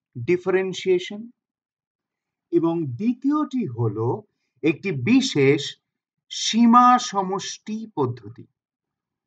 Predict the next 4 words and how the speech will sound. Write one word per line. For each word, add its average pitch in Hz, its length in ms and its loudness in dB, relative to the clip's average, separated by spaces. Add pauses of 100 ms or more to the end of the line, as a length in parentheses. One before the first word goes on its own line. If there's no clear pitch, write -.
(200)
বা 123 220 0 (1400)
limit 247 360 0 (2750)
sum 131 240 2 (2250)
method। 165 540 -6